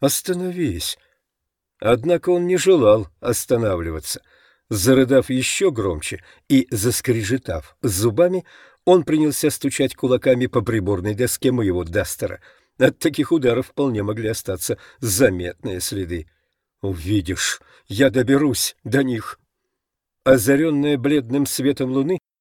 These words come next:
и мелькающими уличными огнями, его лицо казалось таким исступлённым и диким, точно рядом со мной находился какой-то одержимый колдун. Таким я его не знал. Эрни куда-то сгинул, ушёл скитаться в каких-то холодных далях, которые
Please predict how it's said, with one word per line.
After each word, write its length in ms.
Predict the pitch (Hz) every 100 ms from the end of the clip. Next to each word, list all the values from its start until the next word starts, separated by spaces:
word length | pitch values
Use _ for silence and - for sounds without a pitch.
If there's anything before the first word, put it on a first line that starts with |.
| -
и 120 | 127
мелькающими 680 | 127 117 123 107 98 - 104
уличными 480 | 101 90 - 107 92
огнями, 440 | 92 90 82 76 _ _ -
его 200 | 117 131
лицо 360 | 131 - 92
казалось 520 | - 120 107 120 113 -
таким 360 | 113 123 110 -
исступлённым 880 | 120 - - 104 - 107 104 98 98
и 40 |
диким, 380 | 90 95 90 82 _ - _
точно 360 | 143 131 - 123
рядом 300 | 123 117 113
со 200 | - 113
мной 200 | 123 127
находился 560 | 95 104 101 127 -
какой-то 500 | 95 90 117 101 101 - _ -
одержимый 760 | 135 107 123 104 92 135 113 92
колдун. 640 | - 104 90 82 80 69 _ _ _ -
Таким 360 | 110 - 101
я 160 | 92 98
его 180 | 95 98
не 120 | 101
знал. 380 | 104 92 76 - _ _ _ 139
Эрни 340 | 139 123 131
куда-то 440 | 139 127 127 131
сгинул, 540 | 117 110 101 82 76 - _ -
ушёл 380 | 127 - 135 113
скитаться 600 | - 123 156 156 - 87
в 60 |
каких-то 420 | 104 - 120 -
холодных 580 | - 110 104 98 104 98
далях, 320 | 92 90 95
которые 440 | - 95 107 101